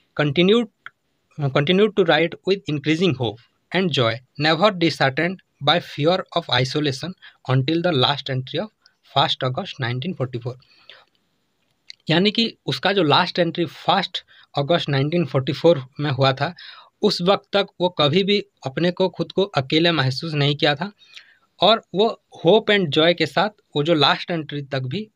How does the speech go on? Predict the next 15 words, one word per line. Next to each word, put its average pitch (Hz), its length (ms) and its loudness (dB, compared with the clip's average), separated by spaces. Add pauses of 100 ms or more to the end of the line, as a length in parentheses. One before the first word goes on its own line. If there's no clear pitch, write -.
वो 202 220 -4 (220)
अपना 160 260 -2
डायरी 135 320 0
लिखती 135 380 -4
गई 117 200 0
थी, 127 160 -10
ठीक 202 260 -8
है। 120 100 -4 (880)
तो 214 80 8
ये 214 200 4
था 240 120 -4
वीडियो 175 320 2
का 214 140 2
पार्ट 151 440 -2
वन। 117 200 -2